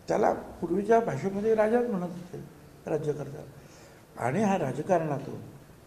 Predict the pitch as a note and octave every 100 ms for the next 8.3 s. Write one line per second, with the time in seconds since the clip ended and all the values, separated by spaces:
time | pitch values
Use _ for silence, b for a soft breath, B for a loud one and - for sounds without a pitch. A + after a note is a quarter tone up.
0 | - - - C3+ E3 F#3+ G3 F3 - F3
1 | D#3 E3 D3 C3 A#2+ A#2+ A#2+ A#2+ D#3+ D#3+
2 | D#3+ C#3 C#3+ C#3 C#3 C3+ C3+ - B2+ A#2+
3 | A2+ A2+ A2+ - B B B B - D#3+
4 | G3 A3 G3 A#3+ G#3 G3+ G#3+ G#3 G3+ G#3+
5 | A3+ A3+ - G#3 F#3 C#3+ A#2 A2+ A2+ -
6 | - - - - - - - - C#3+ C#3
7 | E3 E3 D#3+ D#3+ D#3 - D3 D#3+ D#3 D3+
8 | D#3 -